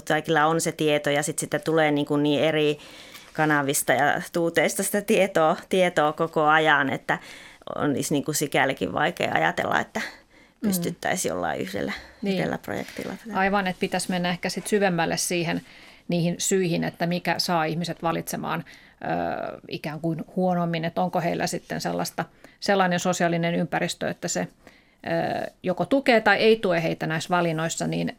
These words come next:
Speaker 2: niin tota, sä otit, Anne, tuossa aikaisemmin esille tämän lapsuuden, ö, merkityksen, että sieltä kaikki lähtee, että mitä sä lapsena opit ja, ja kuinka paljon sä saat sitten lapsena tukea, niin,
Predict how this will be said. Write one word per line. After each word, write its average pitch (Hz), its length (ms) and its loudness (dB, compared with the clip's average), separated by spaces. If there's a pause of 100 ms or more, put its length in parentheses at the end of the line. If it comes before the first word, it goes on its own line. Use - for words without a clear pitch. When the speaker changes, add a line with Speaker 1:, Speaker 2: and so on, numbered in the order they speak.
Speaker 2:
niin 175 240 -2
tota, - 440 -2
sä 190 120 -2
otit, 185 220 -4 (120)
Anne, 180 260 2
tuossa 175 240 -2
aikaisemmin 175 440 -2
esille 170 320 -2
tämän 208 140 0
lapsuuden, 214 580 -2 (580)
ö, - 40 -4 (880)
merkityksen, 175 720 -2
että 156 120 -6
sieltä 165 240 -2
kaikki 175 320 -2
lähtee, 175 340 -2
että 175 140 -6
mitä 170 140 -4
sä 175 140 -4
lapsena 160 460 -4 (760)
opit 190 460 0
ja, 165 180 -2
ja 160 140 -6
kuinka 175 240 -4
paljon 165 300 -4
sä 170 80 -6
saat 170 260 -6
sitten - 260 -4
lapsena 175 440 -2 (160)
tukea, 165 440 -2
niin, 165 360 -4